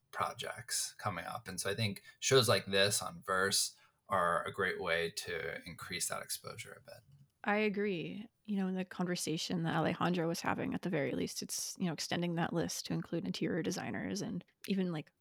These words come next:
Speaker 2: landscapers to a certain point, 'cause it's all the systems. Uh, I just checked out the Verse site as well, and it looks like we're confirmed Studio Yorktown, Annabella and Alejandro, uh,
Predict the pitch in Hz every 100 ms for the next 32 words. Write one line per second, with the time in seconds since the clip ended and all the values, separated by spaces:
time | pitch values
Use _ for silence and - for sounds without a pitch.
0 | - 175 175 - - - - - _ -
1 | - 180 - 185 180 - - - - 190
2 | 175 175 - 160 - - 190 214 - -
3 | _ _ _ _ _ - 175 175 202 262
4 | - 247 202 - 170 165 - - 180 147
5 | - _ - 190 190 170 160 156 - -
6 | - 185 170 190 190 202 - 190 190 -
7 | 185 180 170 - 180 - 165 165 175 -
8 | - 170 202 233 - - - - 190 233
9 | _ _ _ _ _ _ - 185 185 175
10 | 175 165 156 156 165 - 180 143 156 170
11 | 196 156